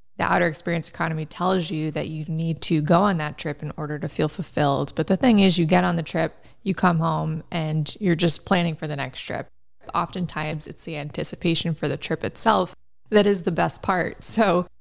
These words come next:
I guess all that to say that, you know, it's material things, it's experiences, but just be aware of how society is programming you to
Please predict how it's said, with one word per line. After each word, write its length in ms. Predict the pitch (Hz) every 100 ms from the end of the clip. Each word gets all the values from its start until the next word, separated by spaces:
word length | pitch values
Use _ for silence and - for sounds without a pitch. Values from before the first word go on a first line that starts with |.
| - -
I 60 | 226
guess 200 | 262 254
all 120 | 233
that 180 | 185 165
to 80 | 170
say 300 | - 170 160
that, 440 | 151 151 151 -
you 80 | 170
know, 180 | 160 151
it's 220 | 156 -
material 460 | 165 - 196 180
things, 380 | 180 170 165 156
it's 120 | 185
experiences, 1080 | 170 - - 175 170 165 156 - 160 156 147
but 220 | - 165 190
just 360 | 240 - - - - - -
be 160 | - 247
aware 440 | 220 170 170 165
of 160 | - 170
how 180 | 151 151
society 600 | - 170 160 156 156 151
is 100 | 151
programming 600 | - 165 160 160 170 185
you 320 | 190 190 196
to 680 | 190 - 165 156 156 156